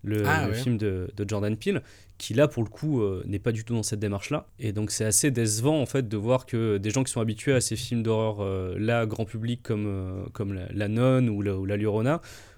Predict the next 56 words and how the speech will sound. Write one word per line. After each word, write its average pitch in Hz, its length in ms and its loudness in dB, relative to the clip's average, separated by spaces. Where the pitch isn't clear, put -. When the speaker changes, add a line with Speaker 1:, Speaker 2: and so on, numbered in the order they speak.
Speaker 1:
vont 131 340 2
av-, 110 140 2
reproduire 131 480 2
le 113 120 4
même 135 160 2
type 151 160 -4
de 120 80 2
comportement 123 580 -2
devant 107 200 2
un 107 60 0
autre 113 140 -2
film 165 160 -4
qui 123 260 -8
par - 240 -2
contre - 180 -4
ne 131 40 2
s'y - 140 -6
prête 110 180 -4
pas 139 100 0
dans 131 80 0
sa 123 140 -2
structure, - 440 -6
et - 80 -8
c'est - 120 -4
là 127 120 4
où 120 60 2
ça 117 80 0
Speaker 2:
Mhm. 107 100 0
Speaker 1:
devient 113 100 0
plus 120 140 -4
dérangeant. 110 340 0
C'est - 80 -12
vrai 147 120 4
que - 40 0
moi 143 80 4
ça 131 140 2
Speaker 2:
Ouais. 113 80 -2
Speaker 1:
peut 131 60 4
énormément 143 280 4
me 147 60 4
déranger 131 400 4
quand 123 100 -2
je 101 80 -2
regarde 110 180 0
des 104 100 -2
films 113 200 -2
d'horreur 110 340 0
comme, 110 220 0
euh, 107 360 0
Us - 260 -2
d'avoir 107 240 0
un 98 360 -4
comportement 117 440 -2
désagréable 107 480 0
en 104 40 -4
salle. 165 280 -2